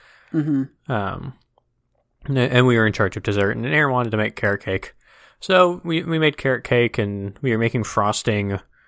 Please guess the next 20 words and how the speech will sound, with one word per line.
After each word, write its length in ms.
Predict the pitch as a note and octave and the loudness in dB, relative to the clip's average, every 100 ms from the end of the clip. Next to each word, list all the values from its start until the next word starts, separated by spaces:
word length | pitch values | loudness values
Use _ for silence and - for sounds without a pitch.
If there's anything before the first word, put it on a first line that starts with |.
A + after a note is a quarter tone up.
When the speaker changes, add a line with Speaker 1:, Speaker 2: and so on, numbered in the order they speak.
| _ _ _ _ | _ _ _ _
Speaker 2:
uh, 320 | B2 G2+ G2 | -2 0 0
the 140 | G2+ G#2 | 0 0
day 280 | G2+ G#2 G#2+ | 2 2 2
of 500 | G#2 G#2 A2 - - - _ _ _ _ _ - | 2 2 2 -4 -16 -20 _ _ _ _ _ -10
to 220 | - B2 | -4 -2
frost 420 | G2 D#3+ D#3+ - F3+ | 2 4 4 4 0
it, 220 | E3+ - _ - | 0 -4 _ -4
and, 640 | C#3 B2 A2+ A2 G#2+ G#2 G#2 | 0 2 2 0 -4 -4 -2
uh, 140 | G2+ - _ _ _ _ - | -2 -4 _ _ _ _ -4
in 240 | D#3 D#3 | -2 0
the 80 | A#2+ | -2
process, 1040 | - - C#3 C#3 C#3+ - A2 G2+ G#2 - | -4 0 2 4 2 0 0 2 0 -4
it 140 | - B2 | -6 -2
was 200 | A2 - | -2 0
just 200 | G3+ - | 0 2
a 60 | D3+ | 4
little 260 | D3+ D3+ | 4 4
too 280 | - - C3 | 0 -2 -4
thick 500 | - C#3 D3+ - - _ _ _ _ _ _ _ _ _ _ | -2 -2 -2 -4 -18 _ _ _ _ _ _ _ _ _ _
because, 960 | C3+ A#2+ C#3 A#2+ A#2 A2 G#2+ G#2 - | -4 0 2 4 4 4 0 -2 -6